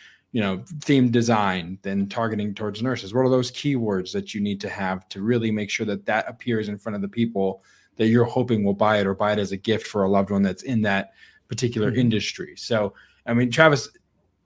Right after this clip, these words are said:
Speaker 1: S E O is, is one of those things where it's like, it sounds simple, but it can be really nuanced. If people don't understand, like, "Oh yeah, I get it. Search engine optimization is
Speaker 2: Mm-hmm.
Speaker 1: fine, right? Keywords." But there
Speaker 2: Yeah.
Speaker 1: is a nuance to it that you can really understand. And when you do understand it and,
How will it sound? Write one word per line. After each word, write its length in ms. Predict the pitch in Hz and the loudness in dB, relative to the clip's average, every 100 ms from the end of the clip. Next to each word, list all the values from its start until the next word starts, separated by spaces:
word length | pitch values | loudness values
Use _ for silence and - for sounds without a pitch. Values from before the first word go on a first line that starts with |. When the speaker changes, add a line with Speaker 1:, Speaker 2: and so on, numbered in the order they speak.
| _ _ | _ _
Speaker 1:
S 220 | - 127 147 | 0 2 6
E 100 | 139 | 8
O 120 | 143 | 8
is, 240 | 120 101 | 6 2
is 180 | - 131 | -4 -2
one 80 | 123 | 0
of 60 | 120 | 0
those 120 | 117 | 0
things 160 | 131 120 | 0 2
where 80 | |
it's 160 | 117 117 | 0 2
like, 180 | 120 120 | 0 2
it 100 | 117 | -2
sounds 400 | - 131 170 170 | 0 2 2 2
simple, 480 | 190 180 208 233 226 - _ _ - | 2 4 2 2 -2 -16 _ _ 0
but 120 | 139 | 4
it 100 | 151 | 4
can 100 | 160 | 4
be 120 | 147 | 4
really 260 | 135 254 160 | 6 6 6
nuanced. 760 | 127 131 90 80 - - - | 6 6 4 -4 -8 -10 -6
If 200 | 117 123 | -6 -2
people 300 | 160 147 131 | 0 0 0
don't 220 | 117 120 | 2 0
understand, 600 | 127 120 113 - 123 110 101 | 0 -2 -2 -2 -2 -2 -4
like, 160 | 104 | -6
"Oh 60 | - | -2
yeah, 180 | 226 135 | 0 0
I 60 | |
get 140 | 139 107 | 0 -2
it. 100 | 95 | -4
Search 200 | 120 117 | -6 -6
engine 220 | 101 98 | -6 -4
optimization 600 | 92 - 98 95 95 107 | -6 -4 -4 -2 -2 -2
is 80 | 120 | -4
Speaker 2:
Mm-hmm. 20 | |
Speaker 1:
fine, 140 | 110 92 | -6 -6
right? 160 | 87 | -8
Keywords." 360 | - 92 92 - _ | -10 -12 -12 -16 _
But 320 | 139 127 - _ _ _ | 4 4 0 _ _ _
there 140 | - 127 | -2 4
Speaker 2:
Yeah. 100 | 156 | 6
Speaker 1:
is 120 | 135 | 6
a 40 | |
nuance 520 | 120 135 131 104 101 - | 4 4 4 2 -2 -4
to 180 | 110 | -2
it 140 | 104 98 | -2 -2
that 100 | 101 | -4
you 140 | 107 | -4
can 200 | 101 113 | -6 -4
really 460 | 110 160 135 101 - | 0 2 2 0 -2
understand. 560 | 127 117 107 - 120 117 | -2 -2 -2 -2 0 0
And 80 | 104 | 0
when 100 | 104 | 0
you 140 | 104 | -2
do 240 | 98 139 131 | 0 4 4
understand 480 | 113 - 107 101 | 2 -2 -4 -2
it 100 | 98 | -2
and, 240 | 110 113 | -4 -4